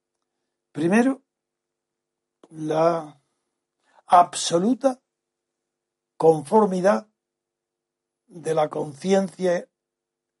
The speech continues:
la identidad entre conciencia de la mente y conciencia moral mía.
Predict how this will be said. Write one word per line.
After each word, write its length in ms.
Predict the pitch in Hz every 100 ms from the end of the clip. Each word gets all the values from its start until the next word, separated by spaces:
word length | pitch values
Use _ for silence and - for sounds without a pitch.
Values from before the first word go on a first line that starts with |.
| _ _ _ _ _ _ _
la 140 | 131
identidad 440 | 139 143 135 156 180
entre 260 | 170 160
conciencia 680 | 151 143 135 185 180 - 170
de 80 | 185
la 100 | 170
mente 400 | 175 165 180 -
y 100 | 175
conciencia 600 | 147 135 139 160 135 147
moral 360 | 135 123 117 _ _ _ _ _ _
mía. 360 | 151 139 110